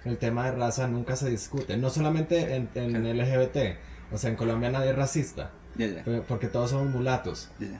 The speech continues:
Speaker 1: pero, pero somos muy racistas.
Speaker 2: No,
Speaker 1: sé
Speaker 2: no,
Speaker 1: cómo
Speaker 2: no,
Speaker 1: que
Speaker 2: o-, creo que
Speaker 1: Entonces
Speaker 2: ahí, ahí, bueno, afortunadamente, la idea no la pude desarrollar porque me la anunció,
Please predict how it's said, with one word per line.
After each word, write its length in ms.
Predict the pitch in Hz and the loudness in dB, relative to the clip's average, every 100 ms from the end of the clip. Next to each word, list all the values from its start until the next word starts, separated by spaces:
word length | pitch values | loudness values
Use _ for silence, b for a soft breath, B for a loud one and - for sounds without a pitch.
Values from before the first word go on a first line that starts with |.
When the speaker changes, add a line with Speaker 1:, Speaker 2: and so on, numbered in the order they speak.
| - | -2
Speaker 1:
pero, 420 | 120 113 110 110 - | 0 2 2 0 0
pero 600 | 117 113 110 110 104 98 | 0 2 2 0 -2 -6
somos 720 | - - 123 127 131 - - - | -8 -2 0 0 0 -4 -8 -2
muy 280 | 147 196 | 2 4
racistas. 680 | 120 85 92 82 - - - | 2 -2 -4 -8 -8 -10 2
Speaker 2:
No, 100 | 127 | 8
Speaker 1:
sé 60 | 160 | 8
Speaker 2:
no, 120 | 123 | 8
Speaker 1:
cómo 120 | 107 | 6
Speaker 2:
no, 60 | 107 | 2
Speaker 1:
que 80 | 120 | 2
Speaker 2:
o-, 320 | 117 - - | 0 -2 4
creo 140 | 147 | 8
que 100 | 170 143 | 10 8
Speaker 1:
Entonces 140 | - | 8
Speaker 2:
ahí, 240 | 123 123 | 6 6
ahí, 220 | - 120 120 | 4 2 2
bueno, 180 | 120 117 | 6 6
afortunadamente, 640 | 110 - 113 120 117 - 101 110 | 4 2 2 4 2 0 -2 0
la 120 | 104 113 | 4 6
idea 160 | 120 | 8
no 100 | 135 | 10
la 280 | 147 143 - | 10 8 6
pude 160 | 151 143 | 8 8
desarrollar 320 | 143 117 107 | 8 4 2
porque 120 | - | 2
me 100 | 123 | 2
la 60 | 123 | 4
anunció, 320 | 120 127 | 4 2